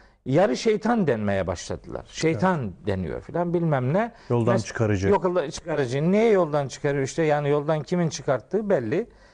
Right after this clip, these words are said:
Speaker 1: Kullanılan fiiller, kullanılan zamirler, hitap şekilleri bütünüyle aslında, e, kimin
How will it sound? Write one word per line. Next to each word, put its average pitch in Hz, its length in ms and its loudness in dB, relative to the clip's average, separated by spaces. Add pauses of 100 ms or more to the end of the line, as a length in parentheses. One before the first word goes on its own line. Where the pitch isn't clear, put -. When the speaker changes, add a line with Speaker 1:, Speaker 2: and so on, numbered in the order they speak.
(200)
Speaker 1:
Kullanılan 156 580 2
fiiller, 139 600 0
kullanılan 143 600 0
zamirler, 123 600 0 (320)
hitap 156 320 0
şekilleri 127 680 -6 (280)
bütünüyle 196 720 0 (240)
aslında, 147 800 -2
e, 127 320 0
kimin 139 440 -2